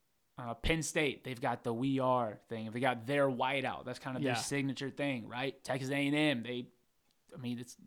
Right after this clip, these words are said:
Speaker 1: they're dorky, but <laughs> they, like, go to the field to practice chants and stuff, you know? They have unique
Speaker 2: Yeah.
Speaker 1: things, and we don't. So that, I think, is part of it. I think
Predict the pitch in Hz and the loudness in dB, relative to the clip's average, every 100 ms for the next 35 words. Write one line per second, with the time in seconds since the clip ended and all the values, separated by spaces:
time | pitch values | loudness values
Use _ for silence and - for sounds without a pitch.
0 | - 113 120 120 151 160 123 123 139 139 | -10 -10 -2 4 6 6 2 2 0 2
1 | 160 - 240 - 202 151 151 185 180 180 | 0 6 4 8 6 6 10 10 10 6
2 | 165 170 165 131 139 147 160 156 160 170 | 6 6 8 4 4 4 4 -2 0 0
3 | 160 131 123 113 120 135 147 - - - | -2 -6 -6 -6 -4 0 0 -2 -20 -20
4 | - _ 143 147 143 160 151 131 139 123 | -20 _ 0 6 8 10 8 2 -2 0
5 | 135 160 165 151 117 110 - _ _ _ | 4 4 4 -2 -4 -8 -16 _ _ _
6 | - 147 151 117 - - - - _ _ | -2 2 2 2 -6 -12 -14 -16 _ _
7 | _ _ _ _ _ _ _ _ 131 135 | _ _ _ _ _ _ _ _ -10 -6
8 | 160 156 165 202 170 - - _ _ _ | -4 2 6 6 4 -4 -20 _ _ _
9 | _ _ - - 151 151 151 156 - - | _ _ -10 -2 2 4 4 2 -2 -10
10 | 135 151 180 214 - 156 151 - 202 185 | -8 4 8 8 6 -2 -2 -2 -2 -2
11 | 151 - 165 240 254 123 110 - 139 - | -4 2 6 8 6 -2 -6 -4 -6 -4
12 | 160 175 165 | -2 0 -2